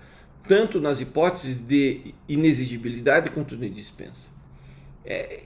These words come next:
instituído no que couber, vai ter que vir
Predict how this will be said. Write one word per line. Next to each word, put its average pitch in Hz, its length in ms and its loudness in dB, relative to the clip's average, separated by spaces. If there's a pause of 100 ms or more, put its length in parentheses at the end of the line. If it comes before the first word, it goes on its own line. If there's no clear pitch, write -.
instituído 269 640 0
no 254 140 2
que 277 120 -4
couber, 156 640 8 (420)
vai 135 120 0
ter 180 140 2
que - 140 -6
vir 170 400 2